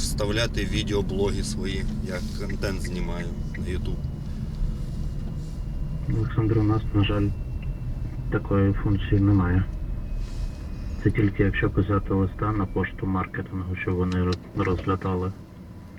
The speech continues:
Speaker 2: Але у нас такої немає, на жаль, функціоналу навіть.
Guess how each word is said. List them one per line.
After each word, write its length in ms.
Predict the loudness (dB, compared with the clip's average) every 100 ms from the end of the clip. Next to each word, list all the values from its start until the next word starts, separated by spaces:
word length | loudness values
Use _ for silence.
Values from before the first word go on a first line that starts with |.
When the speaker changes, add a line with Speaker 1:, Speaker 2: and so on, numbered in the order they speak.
| -14 -6
Speaker 2:
Але 180 | -2 0
у 140 | 0
нас 160 | -2 -2
такої 440 | -2 -2 2 4 4
немає, 400 | 2 2 2 0
на 140 | -2
жаль, 220 | -2 -2 -4 -8 -16 -16 -16 -16 -16 -14 -6
функціоналу 500 | -4 0 0 2 0
навіть. 260 | 0 0